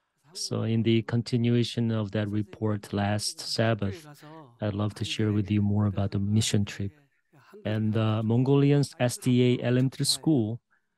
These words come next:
in there, there are so many students, and they love to learn the Korean cultures and some games.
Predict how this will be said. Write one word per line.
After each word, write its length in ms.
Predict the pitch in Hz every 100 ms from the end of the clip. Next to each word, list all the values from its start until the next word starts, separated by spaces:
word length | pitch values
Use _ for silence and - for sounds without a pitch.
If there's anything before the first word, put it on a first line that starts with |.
| _ -
in 160 | 110
there, 200 | 113 120
there 200 | 110 113
are 80 | 110
so 240 | - - 117
many 200 | 117 113
students, 680 | - 120 120 123 - - _ - 143 139 202 185 180 165 147 135 135 135 165 190 170 147 131 139 180 147 131 _ _ -
and 120 | 107
they 120 | 107
love 360 | 104 107 113 117
to 100 | -
learn 400 | 117 107 107 107 - _ _ _ - - - -
the 300 | 95 95 98 -
Korean 400 | 127 120 120 120
cultures 880 | 123 117 - 120 120 120 117 117
and 140 | 107 101
some 180 | 107 104
games. 760 | 117 113 117 117 113 113